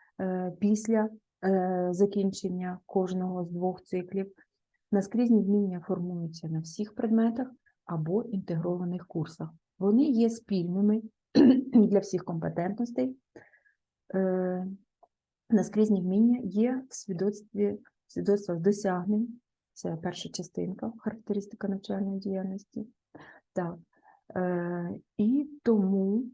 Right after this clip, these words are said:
е, саме, е, саме тому, е, ось ця перша частинка, характеристика навчальної діяльності,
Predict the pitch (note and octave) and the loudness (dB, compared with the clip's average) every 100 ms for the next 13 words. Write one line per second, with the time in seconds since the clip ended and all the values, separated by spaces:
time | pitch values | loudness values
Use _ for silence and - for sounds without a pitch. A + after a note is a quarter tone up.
0 | _ F#3+ F#3 F#3 F#3 F3+ F3+ F#3 - - | _ -8 -6 -4 -6 -6 -10 -12 -12 -2
1 | G3+ G#3 - - F3 F3 D#3+ - G#3+ A3 | 0 0 -4 -8 -4 -4 -6 -2 2 4
2 | G3 G3+ G3+ F#3+ F#3 G3 A#3 - - _ | 2 0 0 0 0 -4 -6 -12 -20 _
3 | F3+ F3+ F3 F3 F3 A3+ - D#4 _ F#3+ | -6 -4 -4 -4 -8 -10 -14 -20 _ -4
4 | F#3+ - G3 F#3 F#3 F#3 F#3+ - E3 E3 | -4 -4 0 0 0 -2 -4 -6 -8 -4
5 | F#3+ - F3+ F3 - G#3+ F#3 - - F#3 | -6 -4 -6 -4 -6 -6 -6 -10 -8 -8
6 | - - E3 E3 E3 F3 E3+ D#3+ E3 F3+ | -8 -12 -10 -10 -8 -8 -6 -6 -6 -4
7 | A3+ C#4 A#3 - G#3+ | -2 0 -2 -4 -6